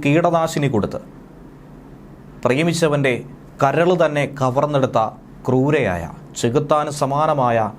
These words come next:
ഒരു കാമുകിയായി തന്നെയാണ് ലോകമെന്ന് ഗ്രീഷ്മയെ വിലയിരുത്തുന്നത്. ഇതിനിടയിൽ പല കാരണങ്ങളാൽ വിശ്വാസം പിടിച്ചുപറ്റി, കാമദാഹത്തിന് വേണ്ടി, മറ്റ് സ്വാർത്ഥ താല്പര്യങ്ങൾക്കായി പണം മോഹിച്ച് ചതിച്ച്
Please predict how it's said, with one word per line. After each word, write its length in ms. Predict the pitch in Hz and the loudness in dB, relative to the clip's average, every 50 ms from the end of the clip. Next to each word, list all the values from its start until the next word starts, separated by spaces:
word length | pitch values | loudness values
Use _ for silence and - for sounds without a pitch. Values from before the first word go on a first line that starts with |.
| - - - - - 101 | -16 -20 -16 -6 -2 0
ഒരു 180 | 104 113 107 98 - - - - - - - - - - - - - - - | 2 2 2 2 0 -4 -12 -20 -20 -20 -20 -20 -20 -20 -20 -20 -6 0 2
കാമുകിയായി 580 | 117 120 139 165 165 143 143 139 131 131 135 131 131 | 2 2 2 2 0 0 2 2 2 2 0 0 -2
തന്നെയാണ് 420 | 123 127 127 123 120 120 120 131 160 - - - - - - - - - - - - - - - - 104 110 | 0 0 0 0 2 0 0 -2 -4 -6 -10 -16 -20 -20 -20 -20 -20 -20 -20 -20 -20 -20 -20 -10 -2 0 2
ലോകമെന്ന് 480 | 123 151 160 156 151 139 131 117 117 101 95 110 | 2 4 4 2 2 0 0 0 0 0 0 -2
ഗ്രീഷ്മയെ 460 | 117 127 127 123 - - 117 110 104 104 - - - - - - - - - - 95 | -2 0 -2 -2 -2 -2 -2 -2 -2 -4 -6 -12 -18 -20 -20 -20 -20 -14 -8 -4 -2
വിലയിരുത്തുന്നത്. 640 | 101 104 104 104 98 98 - 82 82 80 - - - - - - - - - - - | 0 2 2 0 0 -2 -4 -6 -6 -8 -12 -14 -16 -20 -20 -20 -20 -20 -14 -4 -2
ഇതിനിടയിൽ 400 | 117 123 127 127 135 139 110 - - - - - - - - - - - - - - - | 0 2 2 2 2 0 -2 -4 -8 -12 -16 -20 -20 -20 -20 -20 -20 -20 -20 -10 -2 0
പല 160 | 127 135 - 185 180 - 147 | 2 2 2 2 0 0 0
കാരണങ്ങളാൽ 600 | 143 143 147 143 143 143 123 104 85 80 - - - - - - 95 | 0 2 2 2 0 0 0 0 -2 -2 -6 -10 -16 -16 -8 -6 -4
വിശ്വാസം 460 | 104 - - 147 147 151 147 165 160 139 | -2 0 2 2 2 2 2 0 -2 0
പിടിച്ചുപറ്റി, 600 | 135 127 123 131 127 - 139 120 113 98 - 120 117 - - - - | 0 0 0 0 0 0 0 0 0 -2 -2 -4 -6 -8 -10 -6 -2
കാമദാഹത്തിന് 720 | 117 110 123 139 156 165 147 151 147 139 135 131 127 139 127 120 | 0 2 2 4 4 2 4 4 2 2 0 -2 -4 -4 -2 -2
വേണ്ടി, 240 | 110 104 98 90 120 - - - - - - - | -2 -2 -4 -4 -6 -8 -8 -12 -18 -4 -2 0
മറ്റ് 220 | 127 131 - 180 165 | 0 2 0 0 0
സ്വാർത്ഥ 320 | 175 - 147 151 156 151 160 143 | 2 2 2 2 2 0 0 0
താല്പര്യങ്ങൾക്കായി 800 | 143 139 139 131 143 127 131 123 123 113 104 - 98 90 - - - - - - - - - | 0 0 0 0 0 2 2 2 0 -2 -2 0 -2 -2 -2 -4 -8 -14 -18 -20 -20 -4 0
പണം 240 | 120 120 127 156 170 170 151 | 2 2 2 2 0 0 0
മോഹിച്ച് 400 | 127 123 - 113 104 - - - - - - - - - - - | 0 0 0 -2 -6 -6 -8 -10 -10 -12 -18 -20 -20 -18 -6 0
ചതിച്ച് 400 | - 135 127 143 156 - - 156 | 0 2 2 2 0 -2 -2 -2